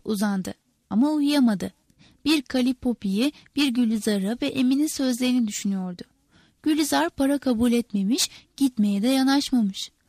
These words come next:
"Onu bekleyeceğim, bana dönecek biliyorum." demişti. Emin polise gitmek zorunda kalmıştı. Memur Hovardalidiko bahşişi cephose. Hovardaca bahşişi cep etmiş. Cephose cep etti.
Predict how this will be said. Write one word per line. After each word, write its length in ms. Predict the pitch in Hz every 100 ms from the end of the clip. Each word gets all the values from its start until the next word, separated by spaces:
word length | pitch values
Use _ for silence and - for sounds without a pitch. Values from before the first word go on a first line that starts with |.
| _ _
"Onu 220 | 262 285
bekleyeceğim, 680 | 277 262 - 262 247 214 180 - _ -
bana 260 | 269 349
dönecek 520 | 262 254 240 262 233 -
biliyorum." 500 | 214 233 220 180 180
demişti. 420 | 180 165 - - _ _ _ _ _ -
Emin 320 | 254 294 403 -
polise 320 | 294 269 302
gitmek 360 | 247 - 208
zorunda 380 | 190 202 196 190
kalmıştı. 580 | 196 185 185 180 - - - _ _ _ _
Memur 400 | 226 254 247 277 - _ _
Hovardalidiko 1000 | 269 269 294 254 277 294 302 - 254 294
bahşişi 640 | 240 233 233 - 262 240
cephose. 600 | 214 233 220 220 - 196 - _ _ _ _ _ _ _ _ _ _ - _ _
Hovardaca 720 | 269 262 285 294 262 247 339
bahşişi 480 | 285 262 262 254 302
cep 220 | 262 247
etmiş. 480 | 208 - 175 170 - _ _ _
Cephose 600 | 233 226 233 214 - 320 - -
cep 240 | 247 233
etti. 340 | 196 - -